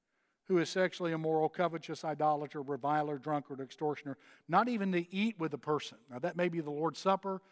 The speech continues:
that may be table fellowship, one way or the other.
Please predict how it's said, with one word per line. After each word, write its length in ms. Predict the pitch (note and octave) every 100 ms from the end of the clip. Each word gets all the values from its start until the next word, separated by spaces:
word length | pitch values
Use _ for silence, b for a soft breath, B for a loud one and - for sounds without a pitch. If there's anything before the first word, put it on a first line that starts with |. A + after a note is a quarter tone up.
| b b
that 160 | D3+
may 140 | D3 D#3+
be 160 | D3
table 340 | C#3 E3 D3 C#3
fellowship, 500 | - C3+ B2 - A2+
one 180 | C3+ C3
way 140 | C3+ B2+
or 20 |
the 160 | B2+
other. 220 | C3 B2+